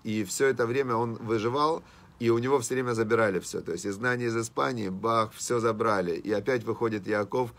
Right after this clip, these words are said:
с одной палкой, как, а, тогда он ушел от Исава. То есть, э, какой здесь выход, непонятно. Уже мы в конце вот этой вот общей истории,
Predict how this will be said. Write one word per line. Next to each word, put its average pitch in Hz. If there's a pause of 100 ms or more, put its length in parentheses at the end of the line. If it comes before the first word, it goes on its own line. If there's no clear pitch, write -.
(120)
с -
одной 110
палкой, 127 (280)
как, 104
а, 101
тогда 107
он 110
ушел 104
от 98
Исава. 90 (300)
То 107
есть, -
э, 104
какой 143
здесь 127
выход, 135
непонятно. 120
Уже 110
мы 123
в -
конце 120
вот 110
этой 104
вот 104
общей 110
истории, 135